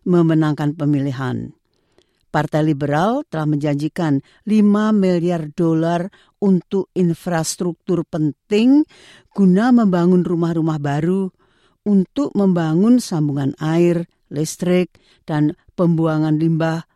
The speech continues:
ke lokasi pembangunan baru.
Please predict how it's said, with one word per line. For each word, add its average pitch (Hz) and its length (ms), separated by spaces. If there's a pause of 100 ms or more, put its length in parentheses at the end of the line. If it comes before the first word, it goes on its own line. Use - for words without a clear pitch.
(120)
ke 156 320
lokasi 151 640
pembangunan 131 640
baru. 120 580